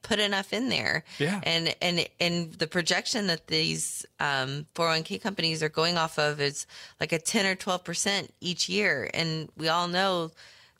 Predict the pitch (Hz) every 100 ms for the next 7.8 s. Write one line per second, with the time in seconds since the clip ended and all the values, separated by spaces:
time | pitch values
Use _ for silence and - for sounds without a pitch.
0 | _ - - 165 165 170 - - 170 170
1 | - 180 160 - 180 196 170 170 156 151
2 | - 147 139 120 120 90 82 - - 147
3 | 135 139 - - 151 165 151 175 151 156
4 | 156 - 214 208 160 156 151 151 - 143
5 | 139 170 185 147 120 117 - - 147 139
6 | 139 - 143 139 131 - _ _ _ _
7 | _ - - 151 160 131 107